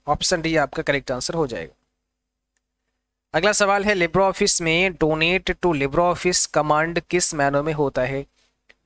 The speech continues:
donate to LibreOffice की कमांड आपको किस मेनू में मिलती है? फाइल, टूल्स, हेल्प या फिर एडिट मेनू? देखिए, LibreOffice में donate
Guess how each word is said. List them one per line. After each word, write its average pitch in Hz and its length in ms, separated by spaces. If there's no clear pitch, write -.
donate 185 420
to 185 320
LibreOffice 165 640
की 170 120
कमांड 151 440
आपको 185 440
किस 214 320
मेनू 151 340
में 170 140
मिलती 131 340
है? 113 240
फाइल, 180 560
टूल्स, 165 640
हेल्प 156 320
या 156 120
फिर 190 280
एडिट 156 320
मेनू? 107 240
देखिए, 170 260
LibreOffice 208 500
में 185 360
donate 190 460